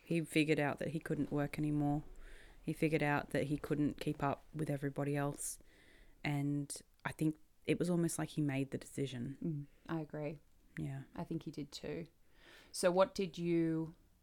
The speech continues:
Speaker 2: notice from that point on?
Speaker 1: I just noticed in the weeks leading up that he was having trouble using his computer. He was having trouble keeping his train of thought. Um, it progressed over the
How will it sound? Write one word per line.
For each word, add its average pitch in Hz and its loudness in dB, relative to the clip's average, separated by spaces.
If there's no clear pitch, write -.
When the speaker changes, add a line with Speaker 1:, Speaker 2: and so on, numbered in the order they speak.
Speaker 2:
notice 147 0
from 160 -4
that - -8
point 165 -2
on? 170 -6
Speaker 1:
I 269 12
just 285 8
noticed 254 10
in 208 8
the 190 8
weeks 170 6
leading 165 8
up - 4
that 156 4
he 156 2
was 151 0
having 151 4
trouble 139 2
using 147 4
his 139 -2
computer. 202 6
He 160 4
was 147 2
having 147 4
trouble 139 2
keeping 151 0
his 143 -2
train 139 0
of 143 -4
thought. - 2
Um, 135 2
it 135 0
progressed - 2
over 139 4
the 139 2